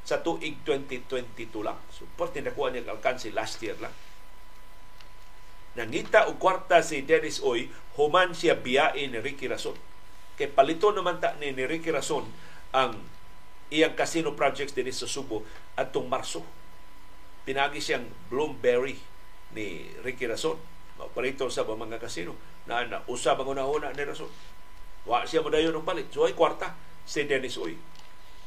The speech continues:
Resulta ini, ni samot kaapiki ang iyang banudlanan.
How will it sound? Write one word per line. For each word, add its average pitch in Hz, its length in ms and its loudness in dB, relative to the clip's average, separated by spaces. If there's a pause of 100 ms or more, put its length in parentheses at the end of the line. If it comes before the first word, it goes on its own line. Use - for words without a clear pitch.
(140)
Resulta 196 480 2
ini, 160 320 2 (160)
ni 202 80 4
samot 160 400 2
kaapiki - 560 -2 (480)
ang 127 80 2
iyang 127 240 4
banudlanan. 107 480 -2